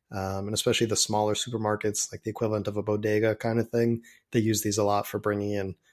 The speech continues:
products. So they're just, I mean, they're all over and they're super convenient in a city.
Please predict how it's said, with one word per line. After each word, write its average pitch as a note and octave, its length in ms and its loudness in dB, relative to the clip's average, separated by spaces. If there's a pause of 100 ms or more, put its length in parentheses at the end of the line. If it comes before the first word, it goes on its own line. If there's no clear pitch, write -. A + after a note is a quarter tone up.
(180)
products. G2+ 420 -2
So G#2+ 220 -2
they're A2+ 140 2
just, A#2 300 0
I A2+ 60 -2
mean, A2 100 0
they're B2 140 6
all A2 100 6
over G#2+ 220 4
and G2 100 -2
they're G2 80 -4
super A2+ 560 0
convenient G#2+ 560 -4
in A2 60 -4
a G#2 80 -2
city. A#2 380 0